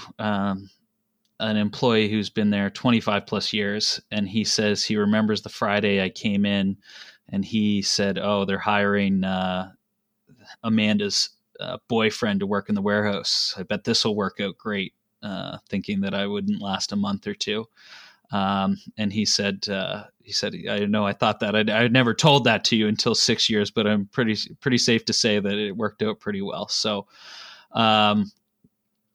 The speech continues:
you know, just, uh, working hard. Uh, I never always think about, like, the pr-, the optics of everything, and, uh, just making sure that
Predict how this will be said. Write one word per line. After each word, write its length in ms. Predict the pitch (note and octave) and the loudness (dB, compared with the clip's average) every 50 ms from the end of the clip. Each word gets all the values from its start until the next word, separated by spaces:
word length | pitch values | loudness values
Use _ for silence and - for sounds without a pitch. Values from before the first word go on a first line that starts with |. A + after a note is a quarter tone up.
| - - _ - | -20 -8 _ 0
you 80 | C3 | 2
know, 100 | A2+ G#2 | 2 2
just, 400 | G#2+ G#2 - G#2 - - - - | 2 0 -2 -2 -2 -4 -2 -2
uh, 180 | A#2 G#2+ G#2 G#2+ | -2 0 0 0
working 320 | G#2+ A#2+ B2 B2 - B2 | 0 0 0 2 2 2
hard. 540 | A2+ G#2 A2+ A2 A2 A2 A2 A2+ G#2+ G#2 - - - - - | 2 4 4 4 4 4 4 2 2 0 -2 -4 -4 -8 -6
Uh, 480 | G#2 G2+ G2 F#2+ F#2 F#2 F#2+ F#2+ F2+ - - | -4 -4 -2 -2 -2 -2 -2 -4 -6 -6 -4
I 120 | A2 G#2+ | -2 2
never 640 | G#2+ A2 A2 A2 G#2+ A2 G#2+ G#2 G#2 G#2 G2+ G2 F#2+ G2 _ _ _ - | 4 4 4 4 2 2 2 2 2 2 0 -2 -4 -8 _ _ _ -6
always 500 | A2 G#2 G2+ G2 G2 - - - - - _ _ _ _ _ _ | -4 -4 -2 -2 -2 -2 -4 -4 -6 -8 _ _ _ _ _ _
think 180 | - A#2 G2+ G2+ | -2 -2 -2 -2
about, 260 | G2 G2+ G2+ G2+ - - | -2 -2 -2 -2 -4 -6
like, 300 | G#2 F#2+ F#2 - - - _ | -8 -8 -8 -10 -14 -20 _
the 80 | - G#2+ | -16 -12
pr-, 140 | - - - - | -8 -8 -8 -8
the 300 | A2+ G2+ G2+ G2 F#2 F#2 - - | -6 -6 -4 -2 -4 -4 -2 0
optics 500 | G2+ F#2+ G2 - - A#2 G#2 - - - | 0 0 0 0 -2 -4 -4 -2 -2 -4
of 120 | G#2 G#2 | -2 -2
everything, 540 | G#2 G2+ G#2+ G#2 G2 - G#2+ G#2+ G#2+ G#2 G#2 _ _ _ - | -2 -2 -2 -4 -4 -4 -4 -4 -4 -6 -8 _ _ _ -12
and, 480 | G2 F#2+ F#2 F#2 F2+ F2+ F2+ F2 - | -10 -8 -6 -6 -6 -6 -6 -6 -6
uh, 160 | F#2+ F#2 F2 E2+ | -6 -6 -6 -8
just 320 | - F#2 F2 - - - _ _ _ _ _ _ _ _ _ - C3 | -8 -8 -8 -8 -10 -12 _ _ _ _ _ _ _ _ _ -14 -8
making 380 | A2+ A2+ G#2+ G#2 G2 - G#2 | -4 -2 -2 -2 -2 -2 -4
sure 260 | G2 - - G#2 G2 F#2+ | -4 -4 -4 -4 -4 -2
that 180 | G2 F#2+ F2 | -4 -4 -6